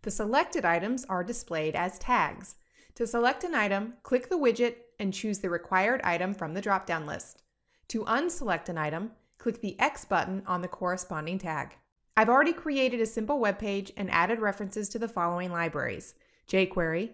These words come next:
Globalize, and Web App J S. I've also referenced DevExtreme styles that correspond to the Light theme. Like any widget from the DevExtreme library, the tag box widget can be added using the jQuery, Angular J S, or Knockout approach.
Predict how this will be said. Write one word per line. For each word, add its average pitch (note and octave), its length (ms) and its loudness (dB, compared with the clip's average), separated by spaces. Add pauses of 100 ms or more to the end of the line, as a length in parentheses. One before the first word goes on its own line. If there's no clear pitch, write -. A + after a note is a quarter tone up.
(140)
Globalize, E3+ 720 4
and F3 220 -4
Web A#3 240 4
App E3+ 260 2
J E3 200 0
S. - 400 -2 (500)
I've A3 120 4
also E4 260 6
referenced A#3+ 460 2
DevExtreme D4+ 540 0
styles G3+ 480 2
that - 100 -8
correspond F#3 720 -2
to G#3+ 100 -10
the A#3+ 100 0
Light G#3+ 400 0
theme. - 320 -8 (920)
Like A3+ 240 4
any D#4 200 2
widget B3+ 320 2
from G#3 100 -4
the G3+ 80 2
DevExtreme G#3 560 0
library, D#3+ 500 0 (140)
the G#3+ 100 0
tag B3 440 4
box F3 320 2
widget - 320 -2
can - 120 -4
be F#3+ 140 0
added G3 400 4
using F#3 320 0
the E3+ 100 -2
jQuery, A3+ 640 0
Angular C#4 440 2
J C#4 240 2
S, E3 280 0
or A3 140 0
Knockout A#3 500 2
approach. - 560 -4